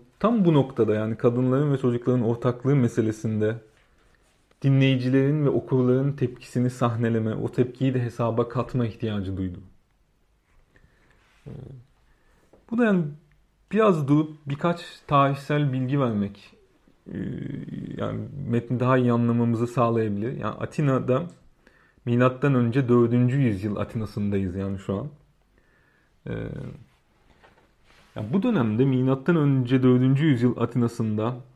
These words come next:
ya bazı halkların, e, bu kadınların ortaklığını pratikte uyguladıkları hakkında bir fikir var.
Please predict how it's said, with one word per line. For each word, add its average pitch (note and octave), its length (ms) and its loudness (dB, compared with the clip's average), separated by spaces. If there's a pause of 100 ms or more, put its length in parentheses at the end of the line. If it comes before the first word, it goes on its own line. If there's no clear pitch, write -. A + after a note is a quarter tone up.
(100)
ya G#2+ 180 -4
bazı F#3 300 4
halkların, B2+ 640 0 (1400)
e, A#2+ 180 -6
bu D3+ 60 -8
kadınların D3 520 4
ortaklığını C#3 920 0
pratikte C3+ 540 0
uyguladıkları B2+ 1160 2
hakkında B2 540 -2
bir A#2+ 40 -4
fikir - 300 -2
var. A2+ 240 -2